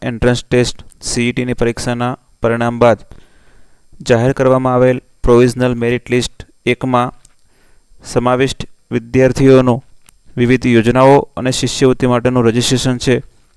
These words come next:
એ કેવી રીતે કરવું તેના વિશેનો વીડિયો આજે આપણે જોઈશું. મિત્રો, તમે જોઈ રહ્યા છો નોલેજ, નોલેજ નેસ્ટ YouTube ચેનલ અને હું છું તમારો મિત્ર પ્રવીણ ડાભાણી. તો મિત્રો, સી ઈ ટી નું વિદ્યાર્થીનું રજિસ્ટ્રેશન કેવી રીતે કરવું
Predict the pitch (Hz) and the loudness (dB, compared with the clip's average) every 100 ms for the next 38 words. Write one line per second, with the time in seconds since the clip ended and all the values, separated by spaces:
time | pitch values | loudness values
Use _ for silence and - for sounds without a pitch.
0 | - 123 127 131 123 123 127 123 117 - | -12 -8 -4 -4 -2 -2 0 0 0 -2
1 | _ _ _ - 120 120 117 120 127 123 | _ _ _ -8 -4 -2 -2 -4 -4 -4
2 | 113 113 113 110 110 110 117 147 - _ | -2 0 0 0 -2 -4 -4 -8 -12 _
3 | _ - 110 117 117 - - - _ _ | _ -16 2 2 2 -2 -12 -16 _ _
4 | _ _ _ _ _ _ _ _ - _ | _ _ _ _ _ _ _ _ -20 _
5 | _ - _ _ - 127 131 147 147 - | _ -20 _ _ -8 -6 2 6 4 2
6 | _ - 123 131 131 135 131 131 127 135 | _ -6 -2 -2 4 4 4 2 2 0
7 | 131 127 123 - 127 123 123 123 127 - | 2 2 0 -2 0 0 0 0 -2 -4
8 | - 202 123 127 - 127 135 147 _ - | -10 -6 -2 -2 -2 -2 -2 -2 _ -10
9 | 123 113 123 - 131 123 - 120 117 120 | -10 -6 -6 -2 -2 -2 -8 -6 -2 -2
10 | 117 - 131 156 - - 123 127 139 _ | -4 -4 -6 -6 -14 -8 -6 -6 -10 _
11 | 123 113 113 101 - _ _ _ _ - | -4 -2 -2 -6 -12 _ _ _ _ -20
12 | - - 131 135 139 - _ - - 131 | -12 -8 -6 0 0 0 _ -12 -4 -4
13 | 135 139 139 135 - - - 131 123 139 | -4 -4 -4 -4 -8 -12 -2 0 2 0
14 | 123 123 120 127 131 127 127 127 131 131 | 0 0 -2 -4 -6 -2 -2 0 -2 0
15 | 127 117 | -2 -2